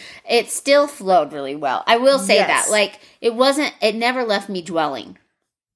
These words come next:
Speaker 2: No.
Speaker 1: Like, I didn't ever sit and go, like, "Wait, wait, wait, wait, wait, wait, wait, wait."
Speaker 2: And I wasn't ever bored, and it
Speaker 1: No.
Speaker 2: wasn't ever so ridiculous that I was like, "Oh, come on, I do, I wanna stop." No,
Speaker 1: No.
Speaker 2: it was good.
Speaker 1: No, never
Speaker 2: I
Speaker 1: felt
Speaker 2: thought
Speaker 1: that
Speaker 2: it was
Speaker 1: way
Speaker 2: a good
Speaker 1: either.
Speaker 2: storyline.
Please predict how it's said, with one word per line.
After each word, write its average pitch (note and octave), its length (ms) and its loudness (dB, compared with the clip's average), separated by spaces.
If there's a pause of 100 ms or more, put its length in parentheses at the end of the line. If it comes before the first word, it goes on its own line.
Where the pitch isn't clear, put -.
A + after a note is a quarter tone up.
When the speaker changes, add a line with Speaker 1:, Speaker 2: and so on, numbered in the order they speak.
(200)
Speaker 2:
No. A#3+ 300 -4 (300)
Speaker 1:
Like, A3 160 -8
I A3+ 120 2
didn't B3 240 -4
ever G#3+ 220 -2
sit G3 260 -4
and F#3+ 100 -8
go, F3+ 180 -2
like, E3+ 240 -4
"Wait, A3 220 2
wait, F#3+ 180 2
wait, E3+ 200 0
wait, D#3 200 -4
wait, - 20 -
wait, C3 220 -6
wait, - 200 -10
wait." - 160 -12
Speaker 2:
And C4+ 100 2
I C#4 80 4
wasn't C#4+ 280 -2
ever C#4 140 -4
bored, F#3+ 540 -4
and A3 140 -6
it G#3 80 -4
Speaker 1:
No. G#3 100 4
Speaker 2:
wasn't F#3+ 200 4
ever A#3 180 -2
so A3+ 280 0
ridiculous F#3+ 640 -4
that F3 140 -4
I E3 80 0
was D#3+ 160 -8
like, D#3+ 260 -8
"Oh, F#3 200 -4
come E3 260 -14
on, C#3+ 220 -12
I D3 100 -10
do, - 160 -14
I E3+ 80 -10
wanna E3+ 220 -10
stop." - 280 -6
No, G4+ 280 0
Speaker 1:
No. G#3+ 240 4
Speaker 2:
it - 20 6
was A4 220 2
good. A4 260 0
Speaker 1:
No, F3+ 300 2 (160)
never A3 220 2
Speaker 2:
I A3+ 180 2
Speaker 1:
felt F3 140 2
Speaker 2:
thought - 80 -6
Speaker 1:
that G#3+ 140 2
Speaker 2:
it E3 60 0
was A3 160 0
Speaker 1:
way A3+ 80 -2
Speaker 2:
a C#3+ 40 -6
good G3 100 -2
Speaker 1:
either. - 80 -6
Speaker 2:
storyline. B3 880 -4